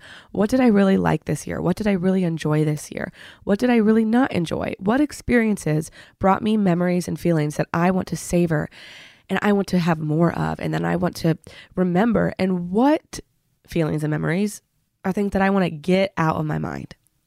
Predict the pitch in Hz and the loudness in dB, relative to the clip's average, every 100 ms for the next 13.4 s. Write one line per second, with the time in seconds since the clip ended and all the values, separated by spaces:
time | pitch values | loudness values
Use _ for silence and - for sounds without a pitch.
0 | _ - _ _ _ _ _ _ _ 190 | _ -20 _ _ _ _ _ _ _ -2
1 | 180 180 208 240 226 190 180 156 175 - | 0 0 2 2 2 2 0 -2 0 0
2 | - - 196 - - 208 226 - _ _ | -4 -4 -2 -2 -2 -4 -6 -14 _ _
3 | 190 - 208 170 180 160 151 175 - - | -2 0 0 2 2 2 -2 -6 -12 -20
4 | _ 180 214 214 190 - - 180 214 165 | _ -4 0 0 0 -2 -2 0 2 2
5 | 156 185 196 - 190 165 202 214 - - | 0 -2 -2 -2 -4 -2 2 2 0 -10
6 | - - 196 208 - 220 196 208 - 190 | -14 -2 0 0 0 -2 2 0 2 0
7 | 185 180 160 151 151 - - - _ _ | 0 0 -4 -4 -6 -8 -10 -20 _ _
8 | _ _ _ - - - - - _ - | _ _ _ -20 -20 -20 -20 -20 _ -4
9 | 226 269 - 160 - 127 - - 175 170 | -2 0 -2 -4 -4 -6 -8 -4 -4 0
10 | 170 185 - 165 - 50 - - 180 170 | 0 0 -2 -4 -4 -6 -8 -10 -10 -2
11 | 202 185 - 262 285 226 190 - 170 - | -2 0 -2 0 2 0 -4 -2 -4 -2
12 | 160 165 180 170 - - 185 196 185 165 | -6 -4 -4 -6 -10 0 2 4 2 2
13 | 151 151 151 151 | 0 -2 -2 -4